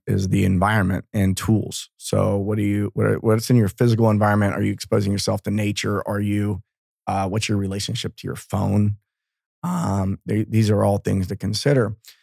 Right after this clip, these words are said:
And, uh, they, they all impact each other,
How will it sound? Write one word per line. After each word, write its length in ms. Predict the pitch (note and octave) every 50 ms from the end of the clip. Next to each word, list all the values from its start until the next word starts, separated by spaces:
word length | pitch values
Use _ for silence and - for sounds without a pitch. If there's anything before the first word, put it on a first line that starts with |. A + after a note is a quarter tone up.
| _ _ _ _ _ _ _
And, 520 | A2 G#2+ G#2+ G#2+ G#2 G#2 G2+ G2 G2 F2+ - _ _ _ _ _ _ _ _ _ _ _ _ _ _ _ _ _ _ _ _ _ _ _ _ _ _
uh, 480 | G#2+ A2 G#2+ G#2+ G#2 G#2 G2+ F#2+ F#2 F2+ - _ _
they, 200 | - G#2+ A2+ A2
they 180 | - G#2 A2+ A2+
all 220 | - A#2 B2+ A#2+ -
impact 500 | - B2+ A#2+ G#2+ - G#2 F2+ G2 G2 _
each 200 | F#2 - - -
other, 300 | F2+ F#2+ G2+ - - -